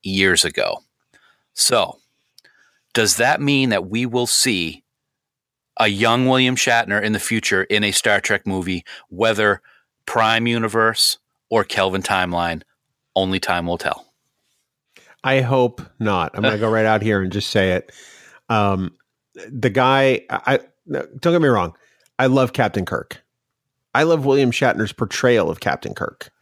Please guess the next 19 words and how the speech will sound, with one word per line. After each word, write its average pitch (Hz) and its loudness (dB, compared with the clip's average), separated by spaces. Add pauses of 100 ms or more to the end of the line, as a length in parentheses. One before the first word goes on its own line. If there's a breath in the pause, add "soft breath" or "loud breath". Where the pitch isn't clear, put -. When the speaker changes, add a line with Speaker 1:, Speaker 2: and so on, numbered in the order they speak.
(760 soft breath)
Speaker 2:
but 113 0 (220)
he's 151 -2
eighty-six 135 0
now. 85 -2
Speaker 1:
Mm-hmm. 101 -8 (840 soft breath)
Speaker 2:
Um, 101 0 (100)
they 117 -2
could 165 -2
make 165 0
him 151 0
look 151 -2 (580)
like 113 2
thirty-six-year-old 107 0
Jim 101 0
Kirk 113 -2
in 104 -2
the 101 0
original 98 0
series. 90 -2